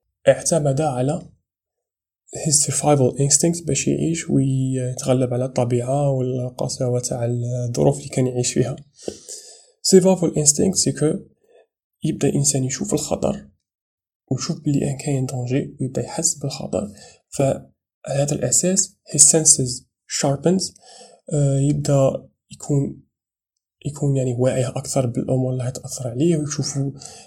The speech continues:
وينجم يفيتي الدونجي، وينجم يتعايش والى غير ذلك. هذا هو ال-، المصدر تاع الانكزايتي، سي كو اور سرفايفل انستينكت. بصح since this is a mental disorder، هذا اضطراب نفسي،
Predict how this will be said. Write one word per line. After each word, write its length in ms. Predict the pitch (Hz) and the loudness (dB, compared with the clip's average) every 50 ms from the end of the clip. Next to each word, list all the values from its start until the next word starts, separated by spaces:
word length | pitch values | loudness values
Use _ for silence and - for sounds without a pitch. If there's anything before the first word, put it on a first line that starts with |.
| - - | -10 -4
وينجم 720 | 196 139 143 147 143 156 160 151 143 151 151 151 151 147 143 151 - 147 139 | 0 2 4 4 4 4 4 2 2 2 2 2 2 2 2 0 0 0 0
يفيتي 340 | 131 143 143 143 147 147 | 2 0 0 0 0 -2
الدونجي، 680 | 135 123 123 135 - 147 135 123 135 156 165 160 160 156 | -2 -2 -2 -4 -4 -2 -2 0 0 2 2 2 2 2
وينجم 500 | 147 135 135 139 143 131 127 139 135 131 | 2 2 2 2 0 0 0 0 0 0
يتعايش 560 | 131 131 123 123 123 143 160 156 143 - - | -2 -4 -4 -2 0 0 0 0 -2 -4 -4
والى 380 | 135 127 123 120 - - 131 127 | -4 -2 0 0 0 0 0 0
غير 320 | 120 123 123 123 123 120 | 0 -2 -4 -4 -4 -4
ذلك. 320 | 120 120 120 123 120 - - - - | -4 -4 -6 -6 -8 -12 -16 -8 0
هذا 200 | - 151 151 151 | 2 4 4 4
هو 200 | 151 156 165 175 | 4 4 4 6
ال-، 420 | 175 170 156 143 139 135 135 135 - - _ _ - - - - _ - | 6 6 4 4 2 2 -2 -4 -10 -20 _ _ -20 -20 -20 -18 _ -2
المصدر 400 | 143 131 147 156 151 - 151 151 | 0 2 2 2 0 0 -2 -2
تاع 160 | 147 147 - 123 | -2 -2 -2 -4
الانكزايتي، 560 | - - 123 120 120 127 120 123 123 - - | -2 -2 -4 -4 -4 -4 -6 -8 -10 -12 -12
سي 160 | - - 135 | -12 -10 -4
كو 100 | - 143 | -4 -2
اور 260 | - 127 127 127 131 | -2 0 -2 -2 0
سرفايفل 500 | - - - 131 - 135 139 139 139 139 | 0 0 0 0 0 2 0 2 0 -2
انستينكت. 480 | 131 - 135 127 - - 131 123 - - | -4 -4 -4 -4 -4 -4 -4 -8 -6 -2
بصح 340 | 147 - - 202 214 208 208 - - _ _ - - - - - - - _ _ _ _ _ _ _ - - | -2 0 2 0 0 -2 -4 -10 -20 _ _ -20 -20 -20 -20 -20 -20 -20 _ _ _ _ _ _ _ 4 6
since 400 | - - 190 165 - - - - - _ _ _ - - | 6 6 6 4 4 0 -4 -8 -12 _ _ _ -8 -4
this 100 | 151 147 | -2 2
is 100 | 147 131 | 4 4
a 80 | 135 123 | 6 6
mental 460 | 127 139 143 139 - 135 123 127 131 | 6 6 4 4 4 0 0 0 0
disorder، 380 | - - 127 127 123 123 131 | 0 0 0 0 0 -2 -2
هذا 200 | 127 123 135 - | -2 -2 -2 -2
اضطراب 420 | 143 143 - - 131 123 117 123 123 | -2 -4 -2 0 0 0 0 -2 -4
نفسي، 340 | 131 - - - 160 190 | -4 -4 -2 0 0 0